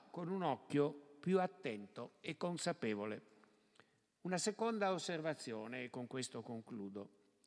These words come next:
È vero, l'immagine dello sterminio nazista appare a molti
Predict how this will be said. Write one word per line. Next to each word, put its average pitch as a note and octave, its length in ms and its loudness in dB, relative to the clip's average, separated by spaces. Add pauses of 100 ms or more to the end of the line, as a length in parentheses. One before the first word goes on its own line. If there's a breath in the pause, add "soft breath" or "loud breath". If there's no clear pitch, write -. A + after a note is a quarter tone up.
È F#3+ 120 4
vero, F3 400 6 (540 loud breath)
l'immagine G3 960 2
dello D3 200 2
sterminio F3+ 500 4
nazista C3 840 4
appare D#3 580 2
a C3+ 60 2
molti F#3 680 0